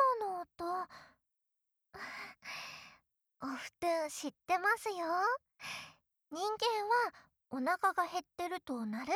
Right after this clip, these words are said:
ですよね。あ、朝ごはんですか。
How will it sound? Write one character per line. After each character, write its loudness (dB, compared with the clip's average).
で 4
す -6
よ -4
ね。 -2
あ、 -6
朝 0
ご 0
は 0
ん 4
で 0
す -16
か。 -2